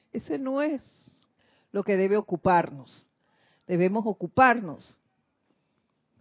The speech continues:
de expandir la enseñanza. Debemos ocuparnos de actuar de la mejor manera posible, de ser misericordiosos con nuestros hermanos,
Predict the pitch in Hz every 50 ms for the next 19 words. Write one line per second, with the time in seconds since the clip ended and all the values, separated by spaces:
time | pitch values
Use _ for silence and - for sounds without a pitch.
0 | _ _ _ _ _ _ _ _ _ _ _ _ _ _ _ _ _ _ - 202
1 | 196 185 - _ - 180 175 175 180 185 214 240 233 247 254 254 240 233 233 233
2 | 220 220 208 196 185 180 170 - 214 208 - _ _ _ _ _ _ _ _ _
3 | _ - 208 214 233 247 269 294 285 294 262 254 - 220 - _ 285 294 269 254
4 | 226 208 185 180 170 - _ _ _ _ _ - 185 180 - _ - 220 220 226
5 | 233 233 240 233 220 208 190 190 180 196 208 233 254 262 254 240 226 214 196 190
6 | 196 202 202 196 196 - - _ 190 180 - - 202 196 190 175 175 180 190 -
7 | _ _ _ _ _ _ _ _ _ _ - 240 233 - 277 285 294 285 311 320
8 | 311 - 330 285 254 247 - - 220 214 214 220 262 277 269 262 226 - - 180
9 | 131 - - - - _ _ _ _ _ _ _ _ _ _ _ - 214 208 208
10 | 202 196 185 - 202 190 190 190 185 180 190 202 202 196 196 196 190 202 202